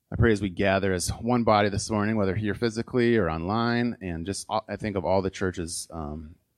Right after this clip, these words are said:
around this s-, community and our state and nation and world, and, uh,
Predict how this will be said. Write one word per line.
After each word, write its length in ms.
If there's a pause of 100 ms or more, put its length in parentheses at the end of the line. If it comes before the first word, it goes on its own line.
(240)
around 260
this 280 (180)
s-, 220 (320)
community 640
and 100
our 80
state 360
and 160
nation 420
and 140
world, 420 (460)
and, 320
uh, 320